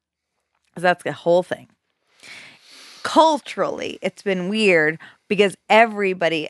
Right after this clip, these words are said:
else from Long Island has, has, has put forth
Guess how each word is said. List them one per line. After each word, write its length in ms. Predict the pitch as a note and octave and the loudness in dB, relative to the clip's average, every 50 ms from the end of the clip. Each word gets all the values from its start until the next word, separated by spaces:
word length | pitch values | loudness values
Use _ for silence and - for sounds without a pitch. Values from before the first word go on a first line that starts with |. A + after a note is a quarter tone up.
| - - | -6 0
else 400 | G#3+ A3 G3 E3 D3+ E3+ - - | 2 4 4 4 2 0 -6 -10
from 200 | - - F3 D#3+ | -8 -6 -6 -4
Long 160 | E3 D#3+ D#3 D3+ | -2 -4 -2 -2
Island 400 | D3 D3 D3+ D3+ D#3 D3+ E3 D#3+ | -2 -2 -2 -2 -4 -6 -8 -8
has, 340 | D3+ E3+ D#3+ E3 D3+ D3+ - _ _ _ _ _ - | -6 -4 -4 -4 -4 -8 -18 _ _ _ _ _ -4
has, 320 | F#3+ F#3 F3 E3+ E3+ - - _ - | 0 0 0 0 -2 -6 -14 _ -4
has 360 | F#3 F3+ E3+ E3+ E3 - - _ _ _ _ _ _ _ | 0 0 0 0 -2 -8 -20 _ _ _ _ _ _ _
put 220 | - B3+ - _ | -4 -4 -4 _
forth 500 | _ _ - F#3 F3+ D#3+ E3 D#3+ _ - | _ _ -6 -4 -2 -2 -2 -4 _ -16